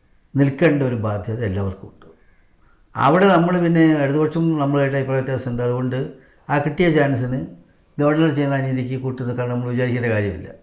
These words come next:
പക്ഷെ അതിൽ തന്നെ ചില ഘട്ടങ്ങളിൽ യോജിപ്പ് വന്നു.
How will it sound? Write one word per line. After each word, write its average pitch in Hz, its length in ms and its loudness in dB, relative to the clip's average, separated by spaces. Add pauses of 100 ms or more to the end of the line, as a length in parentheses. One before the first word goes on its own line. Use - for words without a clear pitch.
(840)
പക്ഷെ 139 200 -4
അതിൽ 151 240 2
തന്നെ 214 340 4
ചില 175 200 2
ഘട്ടങ്ങളിൽ 180 420 -2
യോജിപ്പ് 170 440 0
വന്നു. 135 320 0